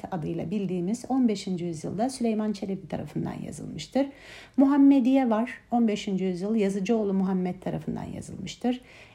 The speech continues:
Edirne Şehrengizi var, hani şehrin güzelliklerini anlatır demiştik ya ve bizim ilk şehrengizimizdir. Yani bir şehrin güzelliğini anlatan mesnevilere ne diyoruz? Şehrengiz diyoruz. Edirne Şehrengizi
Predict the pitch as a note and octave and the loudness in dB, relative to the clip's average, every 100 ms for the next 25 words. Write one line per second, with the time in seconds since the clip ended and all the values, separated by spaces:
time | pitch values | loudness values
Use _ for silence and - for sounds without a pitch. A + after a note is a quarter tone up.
0 | - A#3+ C4 B3 A#3+ A#3+ A3 B3 A3 G3+ | 2 4 6 6 4 0 0 2 2 0
1 | G3+ F3+ E3+ - G#3 F#3+ G3 F#3+ G3 F#3+ | -2 -4 -4 -4 -2 0 -2 -2 0 0
2 | E3 F#3 F#3+ F#3+ G3 F#3+ F#3+ F#3 F#3+ G3 | 2 0 0 -2 -2 0 0 -2 -2 -4
3 | F3+ G3 G3 - E4+ A#3 G#3 D4+ C4+ B3+ | -4 -4 -4 -6 -2 0 2 0 0 4
4 | D4+ D4 - D#4+ - - A3+ A3 G3+ G3 | 2 2 -2 -2 -2 -4 -2 -2 -2 -2
5 | F#3+ F#3+ D3+ E3 G#3 F#3+ G3 B3 A#3 G#3 | 0 -2 -2 -4 -2 0 0 0 0 -2
6 | F#3 F#3 F#3 G3+ G3 F#3+ F#3+ F#3+ F#3 F3+ | -2 -2 -2 -2 -2 0 0 -2 -2 -4
7 | F3 F#3 F#3 G#3+ - G#3+ G#3+ G#3 G#3 B3 | -4 -2 -2 -4 -2 -2 -2 -2 0 0
8 | A3 G3+ A#3 D#4 - - - - - C4 | 0 -2 -2 -4 -10 -20 -20 -12 -2 0
9 | A3+ B3+ A#3 A#3 F#3+ F3 F3 B3+ C4+ - | 2 4 4 4 0 -2 2 0 0 -18
10 | - - - - A3+ E4+ F4 D4+ - A3+ | -20 -20 -4 0 4 6 4 2 0 -2
11 | F#3+ F#3+ F3 D#3+ E3 | 0 -2 -2 -2 -4